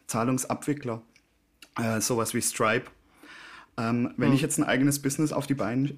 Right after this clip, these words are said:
Speaker 1: Beine stellen möchte und ich bin irgendwie so eine Zwei-, Drei-Mann-Bude, ich hab eine super Idee,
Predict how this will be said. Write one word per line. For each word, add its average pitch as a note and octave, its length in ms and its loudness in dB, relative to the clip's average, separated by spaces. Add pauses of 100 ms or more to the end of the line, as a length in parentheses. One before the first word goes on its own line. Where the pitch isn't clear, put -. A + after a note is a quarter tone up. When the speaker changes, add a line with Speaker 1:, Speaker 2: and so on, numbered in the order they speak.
Speaker 1:
Beine B2 260 2
stellen C#3 340 0
möchte B2 380 -4
und A#2+ 140 -4
ich - 140 -8
bin B2+ 160 0
irgendwie B2 320 -2
so B2 140 -6
eine A#2+ 160 -6
Zwei-, A#2+ 240 -2
Drei-Mann-Bude, B2 680 -2
ich B2+ 140 -6
hab - 100 -10
eine C3 80 -8
super C#3+ 300 0
Idee, B2 420 0